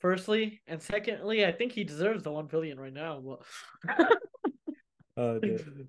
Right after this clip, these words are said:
Speaker 1: the fact is, we still got a couple more years, uh, uh, of One Piece, and also once One Piece, you know, ends fully, that doesn't mean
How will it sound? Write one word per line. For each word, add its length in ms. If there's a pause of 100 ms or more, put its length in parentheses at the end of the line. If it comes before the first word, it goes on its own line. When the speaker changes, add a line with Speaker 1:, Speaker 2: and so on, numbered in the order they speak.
Speaker 1:
the 140
fact 340
is, 120
we 100
still 180
got 100
a 40
couple 240
more 200
years, 440
uh, 260
uh, 460
of 200
One 180
Piece, 360 (540)
and 180
also 320
once 320
One 200
Piece, 460 (800)
you 80
know, 120
ends 360
fully, 420
that 120
doesn't 260
mean 380